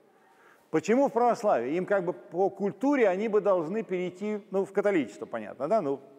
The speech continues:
по, по истории, да, по культуре. Однако у каждого протестанта, э, врождённая идиосинкразия против католичества. Их с младенчества приучают к тому, что мы почему протестанты-то? Мы против чего?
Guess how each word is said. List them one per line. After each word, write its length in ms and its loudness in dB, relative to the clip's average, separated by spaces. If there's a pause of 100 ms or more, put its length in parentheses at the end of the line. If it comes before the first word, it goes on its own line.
(300)
по, 180 -2
по 220 -4
истории, 360 0
да, 160 2
по 100 -6
культуре. 400 -6 (520)
Однако 600 0
у 160 -4
каждого 460 4
протестанта, 800 -2 (640)
э, 420 4
врождённая 840 2
идиосинкразия 1120 2
против 480 -2 (1000)
католичества. 540 0
Их 200 0
с 100 -18
младенчества 640 0
приучают 500 2
к 40 -20
тому, 320 0
что 580 2 (420)
мы 140 4
почему 340 2
протестанты-то? 800 -4
Мы 180 -6
против 520 2
чего? 440 -2